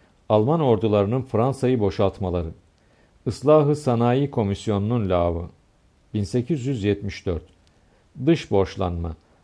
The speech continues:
Mısır'da mali buhran. Eski eserler nizamnamesinin yayımlanması. Bin sekiz yüz yetmiş beş.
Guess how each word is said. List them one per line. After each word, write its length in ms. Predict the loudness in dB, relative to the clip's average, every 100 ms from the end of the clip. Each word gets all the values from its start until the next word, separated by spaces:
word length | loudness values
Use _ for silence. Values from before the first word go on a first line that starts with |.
| -6
Mısır'da 460 | -4 2 2 2
mali 460 | 2 2 2 2 0
buhran. 360 | -4 -4 -6 -6 -12 _ _ -4
Eski 300 | -4 0 0
eserler 480 | 2 2 2 2
nizamnamesinin 1000 | 0 0 0 0 0 0 -2 -2 -4 -2
yayımlanması. 840 | 0 0 0 -2 -2 -4 -8 -10 -16 -18 _ _ _ _ _ _ _
Bin 100 | -4
sekiz 400 | 0 0 0 -2
yüz 160 | -2 0
yetmiş 440 | 0 0 -8 -6
beş. 280 | -6 -6 -10